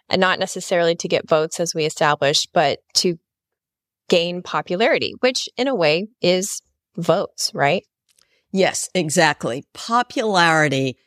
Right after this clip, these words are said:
Speaker 2: is a taboo word because no one wants to acknowledge that they care about it. No one wants to acknowledge that they cared about it when they were young.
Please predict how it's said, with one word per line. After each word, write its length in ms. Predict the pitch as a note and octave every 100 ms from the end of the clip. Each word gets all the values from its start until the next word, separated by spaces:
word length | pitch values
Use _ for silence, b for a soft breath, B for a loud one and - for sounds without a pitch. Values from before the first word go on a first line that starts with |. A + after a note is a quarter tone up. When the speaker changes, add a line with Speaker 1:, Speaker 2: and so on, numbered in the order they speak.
| _ -
Speaker 2:
is 200 | E3 C#3
a 100 | A#2
taboo 540 | - D3 D3 D3+ D3+
word 460 | C#3 C3 C#3 C#3 C3+
because 420 | D3 - D#3+ - _ _ _
no 220 | D#3 E3
one 160 | G3+ A3
wants 320 | F#3 F#3 -
to 140 | - E3
acknowledge 560 | C#3+ C#3 C#3 D3 -
that 180 | C#3 C#3
they 100 | B2+
care 320 | - E3 C#3+
about 320 | C#3 D3 D3+
it. 180 | D3+ D3 b b b
No 220 | F3 D#3+
one 140 | F#3 G3+
wants 280 | E3+ D#3+ -
to 120 | D#3
acknowledge 560 | C#3+ D3 C#3 D3 C3+ -
that 160 | C3
they 100 | C#3
cared 340 | - C#3 C#3 C3+
about 280 | C3+ C3+
it 100 | -
when 140 | D3+ D3
they 140 | C#3+
were 120 | C#3
young. 440 | C3+ D3+ D#3 G3